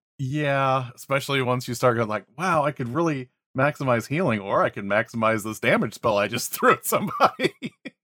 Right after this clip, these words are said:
So because he was having a hard time with his impulse control, my D M let me rebuild Antares, and he went from being a death cleric to being a grave cleric. I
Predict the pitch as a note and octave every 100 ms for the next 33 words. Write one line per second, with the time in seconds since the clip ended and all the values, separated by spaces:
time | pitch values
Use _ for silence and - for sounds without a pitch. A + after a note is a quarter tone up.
0 | - F#3 F3 E3+ C#3 D3+ - G3 F#3+ F#3
1 | F3 D#3 D3+ C#3+ - - _ _ - D3+
2 | D#3 C#3+ B2 C3+ C3+ C3+ A#2 - C3 B2
3 | A2+ B2 A#2 A2+ A2 G2 G#2+ G#2+ F#2+ G2
4 | - _ C#3 C3+ C3 C#3 D3+ C#3 B2 C3
5 | C3 B2+ A#2+ A2+ A2+ - - A2 C3 A#2
6 | B2 A#2+ A2+ - A2+ A2+ C3+ B2+ A2 A2
7 | G#2+ - _ A#2 A#2 A2 A2+ B2 - A#2+
8 | A2+ A#2+ A2+ A2 G#2 G2+ F#2 D#3+ G#3+ -
9 | B2 A#2 A2+ - A#2+ A#2 A2+ A2 G2+ B2
10 | A2 - G2 F2 - _ _ C3+ D#3 F#3
11 | F3 D3+